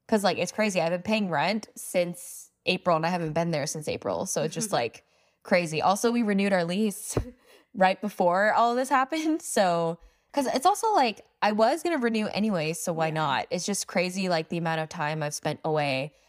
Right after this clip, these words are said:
Speaker 1: But I'm really looking forward to being there, hopefully by September. We'll see, like, how these next few doctor's visits go. But otherwise, I'm doing fine. I start work again next week, and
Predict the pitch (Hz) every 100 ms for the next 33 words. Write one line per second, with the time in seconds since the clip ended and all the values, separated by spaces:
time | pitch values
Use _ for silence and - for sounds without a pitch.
0 | _ - 165 156 175 185 220 233 233 220
1 | 185 175 180 170 165 165 165 156 156 156
2 | - 170 - 214 202 196 190 185 190 196
3 | 202 190 190 190 190 190 190 180 - 202
4 | 196 220 214 180 175 180 170 180 156 -
5 | 185 170 143 - 165 165 156 135 - 160
6 | 143 135 151 156 147 - _ _ _ _
7 | - 208 247 277 277 240 190 175 170 -
8 | 196 196 196 190 196 196 _ _ - 170
9 | - 180 156 175 175 190 185 180 175 -
10 | 180 175 175 170 - - - 165 160 160
11 | 156 160